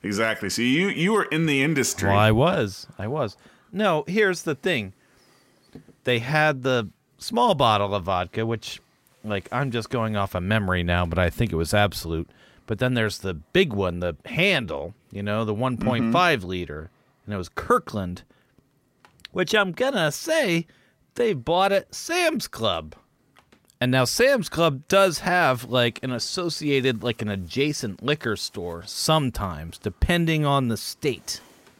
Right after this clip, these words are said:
Speaker 1: Right. Uh, well, you know, Penn State, the,
Speaker 2: Wow.
Speaker 1: Penn State, Pennsylvania doesn't have that kind of stuff.
Speaker 2: Right.
Speaker 1: Ki-, well,
Speaker 2: Don't,
Speaker 1: we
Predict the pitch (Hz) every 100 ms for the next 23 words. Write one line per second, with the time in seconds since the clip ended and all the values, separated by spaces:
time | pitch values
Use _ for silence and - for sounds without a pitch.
0 | _ _ _ - 113 110 90 - 107 123
1 | 131 135 123 110 85 147 131 - 139 135
2 | - 110 - 98 87 85 80 76 78 -
3 | - 143 139 110 117 139 143 107 95 92
4 | - - - - _ _ 104 104 107 90
5 | 107 104 98 87 92 - - 107 92 85
6 | 78 - - _ - - 73 - - -
7 | _ 101 110 110 82 - - - 151 82
8 | 160 170 151 147 - 151 170 165